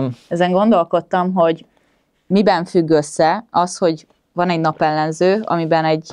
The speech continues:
Speaker 2: prémium autóban, ebben az autóban rezgett, és kifejezetlen,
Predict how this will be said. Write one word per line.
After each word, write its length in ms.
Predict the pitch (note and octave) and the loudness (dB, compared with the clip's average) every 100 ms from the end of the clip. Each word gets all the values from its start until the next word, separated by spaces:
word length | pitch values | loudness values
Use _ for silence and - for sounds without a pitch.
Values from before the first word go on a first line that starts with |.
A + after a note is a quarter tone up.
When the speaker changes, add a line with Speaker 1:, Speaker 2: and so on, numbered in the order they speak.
| - _ | -20 _
Speaker 2:
prémium 380 | F3+ F3+ E3 D3+ | -2 0 0 0
autóban, 500 | D3 D3+ E3 D#3+ E3+ | 0 2 0 0 -2
ebben 220 | D#3+ D#3+ | 0 0
az 120 | D3+ | 0
autóban 760 | D3+ D#3 D#3+ F3+ F3+ F#3 G3 F#3+ _ _ - | 0 -2 0 0 0 0 -4 -10 _ _ -2
rezgett, 520 | E3 D#3+ D#3 - - | 0 0 -2 -6 -6
és 100 | D#3 | -8
kifejezetlen, 720 | F3 - E3+ E3 E3 E3 | -6 -2 0 0 -2 -4